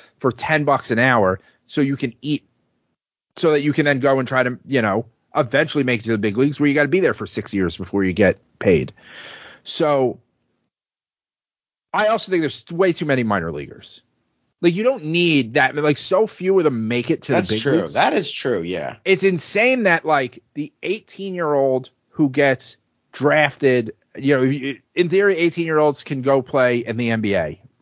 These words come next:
Speaker 1: They have the one-year rule, but it's stupid. But they're physically able to go do it. In the N F L, I get you've got a three years just because your body has to physically get to a point where you can fucking crash into people.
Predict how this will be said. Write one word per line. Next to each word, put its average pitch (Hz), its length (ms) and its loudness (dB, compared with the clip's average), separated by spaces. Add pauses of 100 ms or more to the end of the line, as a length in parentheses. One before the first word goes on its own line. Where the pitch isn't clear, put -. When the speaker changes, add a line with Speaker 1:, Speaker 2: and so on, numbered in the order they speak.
(380)
Speaker 1:
They 147 180 4
have 139 180 2
the 135 120 4
one-year 131 360 2
rule, 104 320 0
but 98 260 -6
it's 110 180 -6
stupid. 95 360 -4 (480)
But 147 160 0
they're 156 200 2
physically 160 560 0
able 123 280 -2
to 113 60 -6
go 113 60 -2
do 92 180 -8
it. - 80 -18 (800)
In 156 80 2
the 165 100 2
N 190 80 4
F 247 140 0
L, 190 160 4
I 170 80 4
get 147 320 0
you've 127 160 -8
got 143 180 4
a 139 100 4
three 147 300 -4
years 143 380 2
just 127 160 -4
because 123 260 -4
your 117 200 -4
body 143 420 2
has 123 240 -2
to 117 80 -4
physically 123 500 0
get 120 300 0
to 131 100 -2
a 110 60 -2
point 113 240 -2
where 101 100 2
you 110 140 -2
can 101 180 -4
fucking 110 400 -2
crash 95 340 0
into 87 140 -4
people. - 400 -10